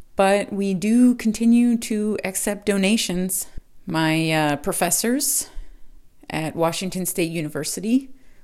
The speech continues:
told me that I would never make money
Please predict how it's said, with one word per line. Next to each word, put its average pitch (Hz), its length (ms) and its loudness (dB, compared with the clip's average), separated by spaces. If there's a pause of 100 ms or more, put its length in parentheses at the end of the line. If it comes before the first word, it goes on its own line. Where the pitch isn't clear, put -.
(140)
told 208 280 -4
me 214 280 0
that 185 260 -2
I 202 160 -2
would 202 240 -2
never 208 400 0
make 226 300 0
money 220 400 0